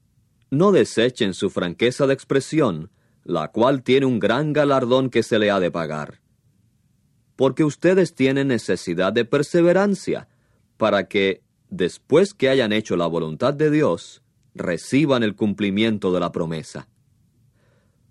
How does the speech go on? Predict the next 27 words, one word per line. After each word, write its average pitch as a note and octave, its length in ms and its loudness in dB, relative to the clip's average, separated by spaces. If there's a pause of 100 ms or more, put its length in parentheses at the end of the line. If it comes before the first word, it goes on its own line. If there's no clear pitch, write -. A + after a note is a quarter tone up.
(340)
Porque B2 340 2
aún F#3 480 2
un A3+ 240 2
poquito E3 500 0
de G#2+ 140 2
tiempo B2 600 -2
y E2+ 80 -2
el E2+ 120 -4
que F2 160 0
viene D3 340 2
llegará, D#3+ 640 0 (360)
y E3+ 160 0
no E3+ 180 0
tardará. D#2 580 -4 (1000)
Pero E2 280 -2
mi G2+ 140 -2
justo C3 500 0
vivirá A2+ 600 0
a D#3+ 120 -4
causa B2 360 0
de C#3 120 -2
la D3+ 100 0
fe, F3+ 480 -4 (760)
y B2 140 2
si A#2 140 -2
se A#2+ 180 2
retrae, D3+ 600 0